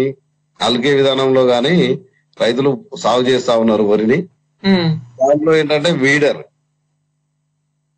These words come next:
Speaker 2: మ్మ్.
Speaker 1: దాంట్లో మన దగ్గర ఉన్న బ్రష్ కట్టర్ తోటి కొన్ని చక్రాలు చేయి-, చేయడం, సైకిల్ టైర్లు పెట్టి తయారు చేయడం జరిగింది.
Speaker 2: మ్మ్.
Speaker 1: దాన్ని ఏంటంటే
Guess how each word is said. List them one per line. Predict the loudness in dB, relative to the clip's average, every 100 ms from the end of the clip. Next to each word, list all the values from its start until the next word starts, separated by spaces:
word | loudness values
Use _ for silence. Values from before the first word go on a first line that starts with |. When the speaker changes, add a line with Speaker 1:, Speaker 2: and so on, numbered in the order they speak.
| -4
Speaker 2:
మ్మ్. | -2 -2 -4
Speaker 1:
దాంట్లో | -2 0 0
మన | 0 0
దగ్గర | 0 0 0
ఉన్న | 0 0 0
బ్రష్ | 0 0 -2 -2
కట్టర్ | -2 -2
తోటి | 0 0 0
కొన్ని | 2 0
చక్రాలు | 0 -2 0 0 0
చేయి-, | 2 2 2 2 0 0 2
చేయడం, | 2 2 0 0
సైకిల్ | -2 -2 -2 0
టైర్లు | 0 0
పెట్టి | 0 0 0 0 0 -2 -6 _ _ _ _ _ _ _ _ _ _
తయారు | -2 0 0
చేయడం | 2 2 2
జరిగింది. | 0 2 0 0 -2
Speaker 2:
మ్మ్. | -6 _ _ -4 0
Speaker 1:
దాన్ని | 2 0
ఏంటంటే | -2 -2 2